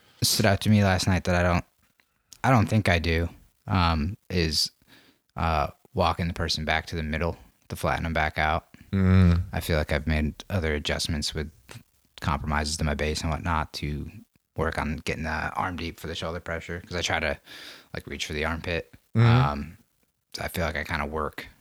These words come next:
Speaker 1: harder than I should to get that in.
Speaker 2: Mm-hmm. No,
Speaker 1: So that,
Speaker 2: agreed.
Speaker 1: that one
Speaker 2: That's a
Speaker 1: stood
Speaker 2: great
Speaker 1: out.
Speaker 2: detail.
Speaker 1: I was, I was, I was trying to work that a little bit last night, and then into the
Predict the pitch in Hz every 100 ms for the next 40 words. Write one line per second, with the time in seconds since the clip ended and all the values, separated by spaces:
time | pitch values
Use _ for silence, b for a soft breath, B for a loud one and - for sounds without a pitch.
0 | _ _ _ _ _ _ - - 78 73
1 | 73 71 71 - 73 73 71 - - _
2 | _ 92 82 76 78 76 78 80 82 -
3 | _ 101 95 107 110 - _ _ 98 123
4 | 147 127 110 104 143 120 95 98 95 101
5 | 127 113 127 80 78 113 78 76 - 85
6 | 85 78 - B B B B - - 78
7 | - 90 80 78 78 71 - 76 71 67
8 | _ - 90 78 78 78 67 - - -
9 | - 82 71 80 69 71 73 73 73 -
10 | 80 78 76